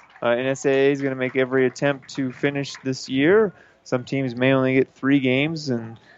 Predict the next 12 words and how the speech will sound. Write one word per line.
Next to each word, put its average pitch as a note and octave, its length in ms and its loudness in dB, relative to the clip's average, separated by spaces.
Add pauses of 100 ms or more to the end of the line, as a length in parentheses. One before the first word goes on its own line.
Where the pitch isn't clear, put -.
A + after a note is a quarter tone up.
(200)
yeah, A#2+ 160 0
the G#2+ 100 -6
PowerPoints C#3 640 2
could C#3+ 120 0
be C3+ 120 0
really C#3 260 2
messed C3+ 320 0
up C3+ 180 -2
this C#3 240 -4
year, C#3+ 220 2
but, B2 360 2
uh, A#2 180 4